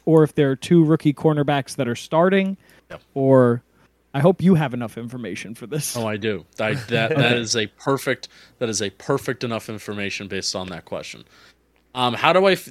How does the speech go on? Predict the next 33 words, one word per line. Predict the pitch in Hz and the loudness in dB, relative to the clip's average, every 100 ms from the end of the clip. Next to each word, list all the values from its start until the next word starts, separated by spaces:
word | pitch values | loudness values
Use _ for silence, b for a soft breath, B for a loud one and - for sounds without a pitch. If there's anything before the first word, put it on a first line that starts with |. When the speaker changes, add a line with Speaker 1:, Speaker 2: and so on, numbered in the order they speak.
| 147 | -2
Speaker 2:
so | 170 | 0
there's | 151 143 - | 2 0 0
two | 220 | 0
rookie | 202 196 170 | -2 -2 -4
cornerbacks | 175 156 139 - | -2 0 0 -2
that | 143 | -2
are | 117 | -2
right | 117 120 | -2 -2
now | 120 113 107 101 _ _ _ _ - | -4 -4 -6 -10 _ _ _ _ -14
projected | 127 147 147 - 156 | -6 -2 -2 -2 -4
to | 147 | 0
start | - - 147 131 - | 2 2 2 0 -2
for | - | -10
the | 113 | -10
Giants, | 101 101 82 62 - | -8 -10 -12 -12 -8
and | 117 123 | -8 -8
it's | - | -6
mostly | 135 180 - 185 | 0 0 2 0
because | 131 117 - 98 92 - - _ _ _ _ _ _ _ _ | -2 -6 -8 -8 -6 -8 -8 _ _ _ _ _ _ _ _
they | 147 | -4
don't | 160 185 | 0 2
have | 151 160 151 | 2 2 4
a | 131 | 0
s-, | - - | 0 -2
uh, | - 135 | -2 -6
they | 120 | -2
don't | 160 190 | 0 2
have | 160 | 0
a | |
slot | 139 156 135 - | -2 -2 -4 -6
corner. | 101 85 | -14 -8
So | - 139 | -6 -4
typically, | - 202 208 185 156 135 | -4 -2 -2 0 -2 -4